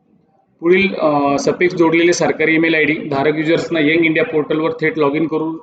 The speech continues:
शकतात किंवा ओळखावं, तर बी आणि सी असे दोन ऑप्शन आपल्याला निवडायचे.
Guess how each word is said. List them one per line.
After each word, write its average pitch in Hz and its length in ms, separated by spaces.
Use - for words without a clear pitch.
शकतात 160 500
किंवा 156 140
ओळखावं, 151 440
तर 151 120
बी 156 400
आणि 165 300
सी 170 400
असे 156 160
दोन 156 220
ऑप्शन 156 260
आपल्याला 151 240
निवडायचे. 151 400